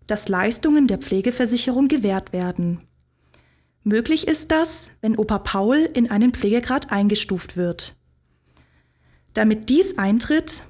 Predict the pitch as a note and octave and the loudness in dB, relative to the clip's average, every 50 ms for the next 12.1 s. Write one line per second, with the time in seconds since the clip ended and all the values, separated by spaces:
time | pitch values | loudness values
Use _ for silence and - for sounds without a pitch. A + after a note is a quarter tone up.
0 | - - A3+ G#3+ - - A3+ A3 G#3+ F#3+ - - - G3 G3 A#3 C4+ D4 D4 - | -4 -2 -2 0 0 -2 -2 -2 -2 -4 -4 -4 -2 0 2 2 2 2 2 2
1 | A3 G#3 - G3+ G3+ F#3+ F#3+ - F#3+ F#3 G3 G3+ - - B3 A#3+ B3 B3+ A#3+ B3+ | 0 0 2 2 0 0 0 0 0 -2 -2 -2 -2 0 4 4 4 4 2 0
2 | - B3+ B3 B3+ B3+ - - - G#3 G#3 G#3+ G#3+ G#3+ - - G3 F#3 F#3 F3 - | 0 0 2 0 0 -2 -2 0 2 4 4 2 0 -2 -2 -2 -2 -2 -2 -2
3 | - F#3+ F3+ F3 E3+ E3+ E3+ E3+ - _ _ _ _ _ - A#3+ A#3+ C#4+ - - | -4 -4 -4 -2 -2 -2 -4 -4 -8 _ _ _ _ _ -2 -2 0 0 0 2
4 | B3+ B3+ B3 B3+ G#3 F#3 E3 G3+ A3 B3 A#3+ D#4 C4 - - C4 A#3+ A#3 A#3+ A#3+ | 2 2 2 2 0 0 2 2 0 2 2 0 -2 -2 -2 0 0 2 2 0
5 | A#3+ - - - - - - _ _ _ _ _ - - A#3+ G#3+ - A#3+ F3+ D#3+ | -2 -6 -18 -20 -20 -20 -20 _ _ _ _ _ -4 -2 -2 0 0 -2 -2 0
6 | F3+ G3 B3+ - - - C#4+ C4 - - C4 B3+ B3 - - A#3 C#4+ D#4+ E4+ E4+ | 0 2 2 2 2 0 0 -2 0 0 -2 -2 0 2 2 4 4 6 4 2
7 | E4 - - C#4 C#4 C4+ - - G#3+ G#3+ - - - G#3 F#3+ F#3+ G3+ G3+ G#3+ G#3+ | 0 0 2 2 2 2 2 0 -2 -2 -2 0 2 2 4 4 4 2 0 0
8 | - A#3 G#3 A#3 C4 - - - F3 E3 E3 D#3+ E3 E3 - - _ _ _ _ | 0 0 0 0 -2 -2 -2 -2 -2 -2 0 0 -2 -2 -6 -10 _ _ _ _
9 | _ _ _ _ _ _ _ _ _ _ _ _ _ _ _ - _ _ _ _ | _ _ _ _ _ _ _ _ _ _ _ _ _ _ _ -20 _ _ _ _
10 | _ - A3 A3 G#3+ F#3+ G#3+ G#3+ B3+ E4+ - - D#4 D4+ D4+ D4 - G#3+ A#3 - | _ -2 0 0 0 2 2 4 4 4 2 2 2 2 2 2 2 0 2 2
11 | D4 B3+ G#3+ G#3 G#3+ G#3 G#3 - - - G3 F3 F3+ F3+ F3 E3+ - - F#3 F3 | 2 2 2 2 2 2 0 -2 -2 -4 -4 -2 -2 -2 -2 -4 -4 -4 -4 -2
12 | F3 E3 | -4 -4